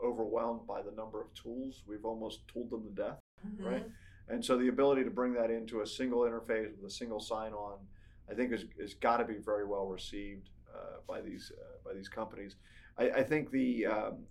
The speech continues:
Speaker 1: one of the things that we see is, for example, the opposite end of the spectrum, like with hyperscalers is a really good example.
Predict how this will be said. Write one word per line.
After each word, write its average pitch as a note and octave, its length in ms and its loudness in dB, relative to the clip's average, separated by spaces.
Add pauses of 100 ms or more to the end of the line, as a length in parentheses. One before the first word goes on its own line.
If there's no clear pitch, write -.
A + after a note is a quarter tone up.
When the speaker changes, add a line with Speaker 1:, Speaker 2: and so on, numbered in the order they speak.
(220)
Speaker 1:
one C#3 180 6
of C3 80 0
the B2+ 100 0
things B2 200 -2
that G#2 120 0
we B2 300 0 (220)
see A#2+ 320 -2
is, A2 260 0 (400)
for B2 80 0
example, C3 240 8
the A#2+ 120 6
opposite C#3 320 6
end C3 80 4
of A#2 40 -2
the G#2+ 60 -6
spectrum, D3 340 4
like A2 180 2
with A2 260 -4
hyperscalers A#2 760 4
is G#2+ 140 -8
a - 20 -10
really A2+ 200 0
good A2 120 -4
example. A2+ 540 -4